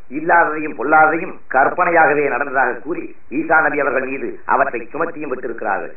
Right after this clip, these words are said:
அப்படியும் தப்பி, தப்பி தவறி ஒரு இரு சுவிசேஷக்காரர் தம்மை அறிந்தோ அல்லது அறியாமலோ ஏதோ ஒரு உண்மையை, தேற்றவாளன் தோன்றுவார் போன்ற உண்மைகளை எழுதி வைத்துவிட்டு சென்று விட்டாலும் அதற்கு இவர்கள் வேறு வேறு அர்த்தங்களை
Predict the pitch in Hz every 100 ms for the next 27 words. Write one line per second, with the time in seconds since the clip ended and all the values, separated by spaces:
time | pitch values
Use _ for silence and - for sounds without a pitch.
0 | - - 92 147 147 170 - - - -
1 | 143 135 175 - 143 185 190 - - 123
2 | 160 160 147 - - - - - 147 165
3 | 165 165 165 180 156 - - 135 143 127
4 | 143 170 185 170 - - 147 139 127 165
5 | 175 165 151 - - 131 147 185 160 143
6 | 143 165 147 123 - - 156 160 156 151
7 | 151 147 147 151 151 147 143 139 127 151
8 | 143 139 123 - - 110 139 165 156 156
9 | 147 131 120 - - - 135 160 151 160
10 | 165 185 - - 120 143 - 135 - 127
11 | 139 139 107 135 180 160 156 135 127 156
12 | 170 143